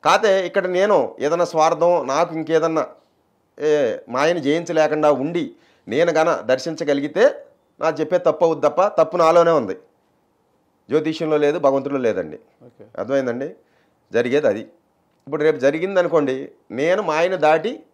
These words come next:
Speaker 1: చూసి చెప్పినట్టు. ఒకవేళ నేను జరగకపోయిందంటే రిజల్ట్ అయితే అదే వస్తది, నేను మాయను దాటలేదు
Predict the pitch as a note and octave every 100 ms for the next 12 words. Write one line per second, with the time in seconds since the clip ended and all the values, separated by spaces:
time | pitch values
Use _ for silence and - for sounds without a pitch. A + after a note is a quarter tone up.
0 | _ - F#3 - A#3+ - - D#3 D#3 D3+
1 | D3 C#3 _ _ _ _ _ _ _ _
2 | C3+ D#3+ F3 F3 E3+ E3 C3 - - _
3 | _ _ _ A2+ C#3+ F3 F#3+ F3+ F#3+ G3
4 | F#3+ F3 A3 D4 - _ _ B2+ F3+ G#3+
5 | A3 G#3+ G#3 G#3+ F#3+ F#3 D#3+ - _ _
6 | _ _ F#3+ G3+ D#3+ F3 E3+ D3+ C#3 B2
7 | A2